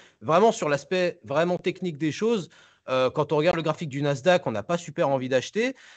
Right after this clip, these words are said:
Je pense aussi que c'est des valeurs, les valeurs technologiques, qui se sont énormément éloignées de leur prix d'équilibre pendant la crise covid. C'est vraiment le secteur qui a le plus performé.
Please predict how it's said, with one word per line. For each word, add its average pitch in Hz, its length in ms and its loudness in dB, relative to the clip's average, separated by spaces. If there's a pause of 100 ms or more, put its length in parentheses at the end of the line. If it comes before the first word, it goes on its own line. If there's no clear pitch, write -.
(120)
Je - 100 -10
pense 226 260 6
aussi 202 220 -4
que 208 60 -12
c'est 160 140 -2
des 143 100 0
valeurs, 175 320 4
les 135 80 0
valeurs 127 240 0
technologiques, 160 560 -4
qui 120 100 -14
se 123 140 -10
sont 262 220 -12 (120)
énormément 208 640 2
éloignées 165 380 2
de 143 120 -2
leur 139 180 0
prix - 160 -2
d'équilibre 147 420 -4
pendant 120 220 0
la 120 100 2
crise 139 240 -8
covid. 139 480 -2
C'est 110 160 -6
vraiment 131 300 4
le 131 60 0
secteur 143 380 -2
qui - 80 -4
a 107 60 2
le 101 60 -8
plus 131 180 -8
performé. 139 580 2